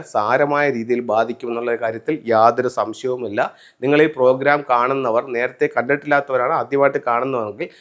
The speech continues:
നിങ്ങൾ ഉറപ്പായിട്ടും ഇതിനെ ഒന്ന് നിരീക്ഷിച്ച് നോക്കൂ. ഈ വർഷം തുടങ്ങുന്നത് മുതൽ വടക്ക് കിഴക്ക് ഭാഗത്ത് എൻട്രൻസ് ഉള്ളവർക്ക് കുറേ നഷ്ടങ്ങൾക്കുള്ള സാധ്യതകൾ വളരെ, വളരെ കൂടുതലായിരിക്കും. അത് നമ്മൾ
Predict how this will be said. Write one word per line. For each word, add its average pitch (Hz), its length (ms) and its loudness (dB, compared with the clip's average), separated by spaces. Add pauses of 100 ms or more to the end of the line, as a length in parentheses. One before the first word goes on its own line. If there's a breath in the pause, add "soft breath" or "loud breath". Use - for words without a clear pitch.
(120)
നിങ്ങൾ 151 220 4
ഉറപ്പായിട്ടും 147 840 4
ഇതിനെ 139 220 2
ഒന്ന് 131 200 -2
നിരീക്ഷിച്ച് 147 480 -6
നോക്കൂ. 110 320 -4 (180)
ഈ 175 160 -6
വർഷം 151 320 0
തുടങ്ങുന്നത് 139 500 0
മുതൽ 110 180 -4 (200)
വടക്ക് 143 380 0
കിഴക്ക് 131 320 -2
ഭാഗത്ത് 117 420 -2
എൻട്രൻസ് 117 400 -8
ഉള്ളവർക്ക് 113 460 -4 (360 soft breath)
കുറേ 117 220 0 (100)
നഷ്ടങ്ങൾക്കുള്ള 120 720 0
സാധ്യതകൾ 107 600 -6
വളരെ, 113 320 -2
വളരെ 107 300 -4
കൂടുതലായിരിക്കും. 104 760 -4 (340 loud breath)
അത് 143 160 4
നമ്മൾ 151 260 4